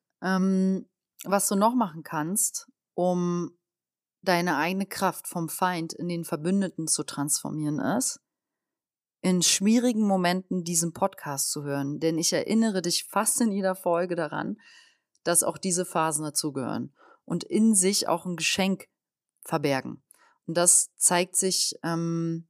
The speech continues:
aber leider halt erst oftmals später, wenn wir diese Phase überwunden haben und wenn der Schmerz vorbei ist. Und auch das ist menschlich.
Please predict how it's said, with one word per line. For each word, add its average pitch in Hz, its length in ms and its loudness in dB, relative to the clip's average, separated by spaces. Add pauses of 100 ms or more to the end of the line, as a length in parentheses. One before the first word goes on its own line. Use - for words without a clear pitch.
(420)
aber 170 240 0
leider 175 400 2
halt 165 180 -2
erst - 440 2
oftmals 165 440 -2
später, - 600 -2 (640)
wenn 170 200 0
wir 170 140 0
diese 165 300 -2
Phase 175 720 4
überwunden 170 480 0
haben 160 180 0
und 160 160 -2
wenn 165 140 -2
der 165 100 -2
Schmerz 160 540 -2
vorbei 151 340 0
ist. 123 400 0
Und - 300 -4
auch 156 180 -4 (100)
das 170 260 2
ist 165 140 -2
menschlich. - 640 -4